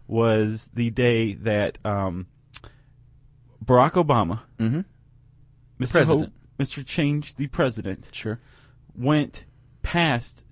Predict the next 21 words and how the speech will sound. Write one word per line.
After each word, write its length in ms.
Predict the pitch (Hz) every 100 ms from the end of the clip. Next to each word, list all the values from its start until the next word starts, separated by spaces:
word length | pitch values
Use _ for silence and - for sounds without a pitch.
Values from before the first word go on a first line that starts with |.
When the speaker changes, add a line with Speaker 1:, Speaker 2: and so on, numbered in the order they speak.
| -
Speaker 1:
John 300 | 143 143 156
Adams' 600 | 143 131 113 113 - - - - _
presidency 880 | 147 143 131 127 120 - 117 113 113 - - 123
or 80 | 117
administration 760 | 120 123 113 127 117 120 113 - - -
neglect 680 | 120 113 117 127 117 - - -
of 420 | 117 113 110 104 - -
clemency 420 | - 170 160 - 110
requests. 720 | 95 - 85 113 - - - - - - - - - - - - -
Speaker 2:
What, 100 | 123
Speaker 1:
So 120 | 120
Speaker 2:
he 60 | 117
waited 360 | 104 110 117 104
longer 500 | 104 107 117 131 -
than 120 | 113
Speaker 1:
Uh-huh. 100 | 143
Speaker 2:
any 100 | 117
other 160 | 113 113
president? 440 | 120 117 123 131 -
Speaker 1:
Yes. 440 | 147 - - -
Speaker 2:
Interesting. 440 | 180 - - -